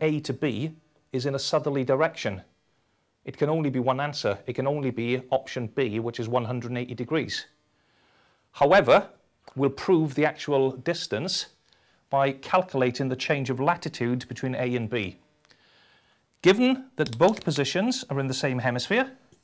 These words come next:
we subtract the lesser from the greater. So that's twenty-three degrees, fifteen minutes, take away fourteen degrees, eighteen minutes. I'm gonna do this on the calculator. So on the calculator,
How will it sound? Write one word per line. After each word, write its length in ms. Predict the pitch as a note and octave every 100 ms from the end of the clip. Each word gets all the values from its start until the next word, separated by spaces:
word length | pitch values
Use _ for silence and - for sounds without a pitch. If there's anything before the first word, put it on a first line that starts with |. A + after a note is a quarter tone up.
| _ _ _ _ _ _ _ -
we 120 | C#3
subtract 720 | C3+ C#3+ B2+ - F3 - - - B2+
the 100 | C3+
lesser 500 | D#3+ E3 - D3+ D3
from 140 | - C3
the 80 |
greater. 500 | B2 B2+ A#2+ - F#2+ - _ _ _ - _ _ _ _
So 140 | - B2
that's 200 | B2 -
twenty-three 560 | - G3+ G#3 F#3+ E3+
degrees, 520 | D3+ - C#3 C#3 C3+ - _
fifteen 540 | - E3+ - A#2+ G#2+
minutes, 460 | A2 E3+ - - - _ _ - - _ -
take 240 | - B2
away 400 | B2+ C#3+ D#3+ D#3+ - - _ - - _
fourteen 480 | - F3 E3+ C3+ A#2+
degrees, 560 | - C3 B2+ B2+ - - _ - - _ _ - -
eighteen 380 | A#2+ - C#3+ A#2+
minutes. 440 | G#2+ - - - - _ _ _ _ _ _ -
I'm 80 | B2+
gonna 160 | G#3
do 140 | G#3+ E3+
this 160 | D#3
on 60 | C3+
the 60 |
calculator. 640 | - A2+ - A#2 B2 B3+ B3+ - _ _ _ _ - _ _ _ - _ _ -
So 220 | - C3 -
on 100 | C3+
the 60 |
calculator, 800 | C#3 - G#3 G#3 C3+ B2+ C#3 C3+